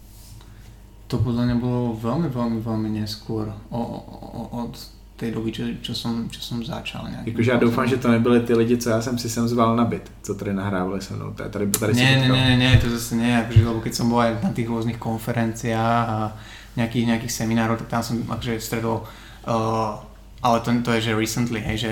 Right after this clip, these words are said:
Speaker 1: pol
Speaker 2: Hej.
Speaker 1: roka, rok dozadu, neviem, Mike Tušerer
Speaker 2: Ok.
Speaker 1: z Reactive Training Systems, tak to bolo, akože to je powerlifter, že vôbec
Speaker 2: Hej,
Speaker 1: nie, že
Speaker 2: hej.
Speaker 1: ba-, bodybuilder, ale jeho ruky sú tak extrémne, že veľké, také,
Speaker 2: Mhm.
Speaker 1: že dense,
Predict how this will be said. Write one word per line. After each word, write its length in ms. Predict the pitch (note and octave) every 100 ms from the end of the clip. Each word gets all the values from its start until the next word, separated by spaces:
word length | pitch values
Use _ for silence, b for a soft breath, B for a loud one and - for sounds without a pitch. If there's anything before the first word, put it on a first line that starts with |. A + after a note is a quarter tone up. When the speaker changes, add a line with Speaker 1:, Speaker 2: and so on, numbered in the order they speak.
| G#2+
Speaker 1:
pol 160 | A2+ A#2
Speaker 2:
Hej. 20 | A2
Speaker 1:
roka, 100 | A2+
rok 80 | A2+
dozadu, 380 | A2+ A2+ A2+ A2+
neviem, 180 | A2+ A2
Mike 240 | A2 A2
Tušerer 500 | - A2+ A#2+ A#2 A#2 A#2+ -
Speaker 2:
Ok. 100 | - G#2
Speaker 1:
z 120 | A#2
Reactive 340 | A#2 A2+ B2 B2
Training 300 | A#2+ A2+ A2+
Systems, 540 | A2+ A2 A#2+ A2+ A2+
tak 160 | - A#2
to 80 | C#3
bolo, 300 | A#2+ A#2+ A#2 B
akože 200 | B2 -
to 40 | B2+
je 60 |
powerlifter, 460 | A#2+ A#2 A#2 A2 A#2
že 80 | A#2
vôbec 220 | A#2 A#2
Speaker 2:
Hej, 80 | A#2+
Speaker 1:
nie, 140 | A2+
že 80 | A2
Speaker 2:
hej. 80 | A2
Speaker 1:
ba-, 160 | A2+ A2+
bodybuilder, 480 | A2+ A2+ A2 A#2 A2+ B B B
ale 320 | A2+ A2+ A2 A2 A2+ A2+ -
jeho 320 | B2 B2 A#2+ - - -
ruky 560 | B2 C3 C#3 - B2+
sú 240 | B2 - A#2+
tak 320 | B2+ B2+ B2
extrémne, 880 | A#2 - C3 B2 A#2+ A#2+ A#2 - -
že 80 |
veľké, 560 | A2+ B2 A#2 A#2 - -
také, 80 | A#2
Speaker 2:
Mhm. 80 | A#2
Speaker 1:
že 120 | A#2+
dense, 440 | A#2 A#2 A2 A2+